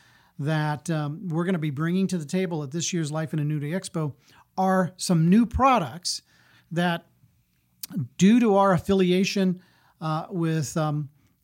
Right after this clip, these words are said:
with, uh, other entities, we have the opportunity for, on a limited distribution basis, to bring to the table some products that I think could be game changers,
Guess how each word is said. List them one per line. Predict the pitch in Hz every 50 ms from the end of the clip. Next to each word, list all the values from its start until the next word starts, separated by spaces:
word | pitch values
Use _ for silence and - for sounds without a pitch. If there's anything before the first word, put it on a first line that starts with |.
| - - _
with, | - 170 151 151 156 151 151 151 139 - -
uh, | 180 165 156 160 - -
other | 180 185 175 202 196 185
entities, | 185 202 190 - 214 - - - 151 143 139 143 131 - - _ _ _ _ _ _ _
we | 156 165 202 208
have | 185 185 185 180 175 175 175 175 151
the | 143 151 156
opportunity | 160 151 - 151 - - 185 185 175 151 151 143
for, | - - 151 143 147 -
on | - 156 143 143
a | 143 139
limited | 139 147 185 214 240 262 254 240 185
distribution | 170 214 190 - - 196 170 185 190 - - 160 147
basis, | 156 170 175 - - 147 135 120 - - _ _ _ _ _ _
to | - -
bring | 123 117 151 160 180 190
to | 185 190
the | 185 185
table | 185 - 175 165 160 151 156 151
some | 143 - 143 131
products | - - 170 160 156 151 147 135 - - - - _ _ _ _ _
that | - 147 147
I | 151
think | 135 - 170 160 156
could | - 170 151 127
be | 160 175
game | 143 123 170 170 175 185 196 190
changers, | 180 - - 160 143 135 135 127 131 135 135 135 139 -